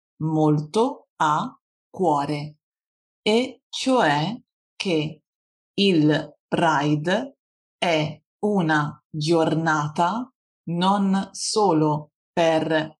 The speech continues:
le persone L G B T, ma anche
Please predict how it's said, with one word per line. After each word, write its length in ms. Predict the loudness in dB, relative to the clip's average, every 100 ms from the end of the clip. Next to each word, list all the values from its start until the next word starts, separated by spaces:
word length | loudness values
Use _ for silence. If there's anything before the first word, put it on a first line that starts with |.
| _
le 520 | -4 0 0 -2 -10 _ _ _ _ _ -2
persone 1120 | 0 0 -2 -2 0 2 2 0 -2 -6 -14 _
L 680 | -2 0 2 0 0 0 -6 -14
G 560 | -12 -8 -4 -4 -6 _ _ _
B 520 | -4 0 0 -4 -10 _ _
T, 400 | -2 0 0 -4 _ _ _ _ _ _ -8
ma 500 | 0 0 2 -2 -8 _ _ -4
anche 800 | 0 0 -2 -2 -4 -4 -8